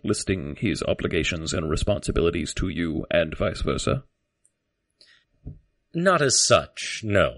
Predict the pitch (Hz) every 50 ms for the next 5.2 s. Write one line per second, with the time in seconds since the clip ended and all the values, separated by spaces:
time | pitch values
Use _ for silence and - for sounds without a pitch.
0 | 64 - - - _ - - 76 73 - - - - - - 52 50 - _ _
1 | _ _ _ _ _ _ _ _ _ _ _ _ _ _ _ - 139 139 160 170
2 | 160 160 190 202 185 160 120 98 85 76 73 65 _ _ _ _ _ _ _ _
3 | - - - - 156 139 120 123 107 - - - - - - - _ _ _ _
4 | _ _ _ - - - 131 110 101 87 95 98 90 82 - - 95 82 73 67
5 | 69 69 110